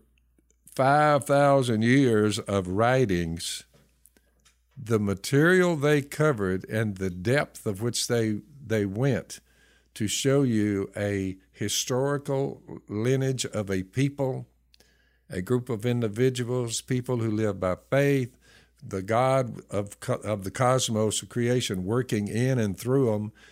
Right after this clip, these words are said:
and you finally get the Savior of the world. Genesis three says, "He's coming, someone from a woman will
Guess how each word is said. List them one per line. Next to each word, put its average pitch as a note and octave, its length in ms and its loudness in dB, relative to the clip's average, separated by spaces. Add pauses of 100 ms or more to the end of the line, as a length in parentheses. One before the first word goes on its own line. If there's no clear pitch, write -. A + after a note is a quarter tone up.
(180)
and G2+ 160 -6
you G2+ 100 -2
finally B2 440 0
get B2 220 0
the - 100 -4
Savior B2 560 2
of B2 80 0
the A#2+ 60 -2
world. B2 420 2
Genesis A#2 500 0
three C3 340 2
says, G#2+ 280 -4
"He's A#2+ 240 -2
coming, B2 400 0
someone A#2+ 480 -2
from A#2+ 180 -2
a A#2 80 -2
woman A#2 420 -2 (400)
will A2+ 360 0